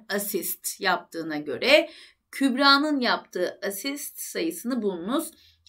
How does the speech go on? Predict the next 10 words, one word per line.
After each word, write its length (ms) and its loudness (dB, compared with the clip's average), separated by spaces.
İşlemlerinizden, 1300 4
şekillerden, 1120 0
işlemlerinizde 760 -2
şekillerden 680 0
yararlanmayı 680 -4
unutmayınız. 560 -8
Dokuzda 680 0
dördü 400 2
kadar 420 0
hemen 960 4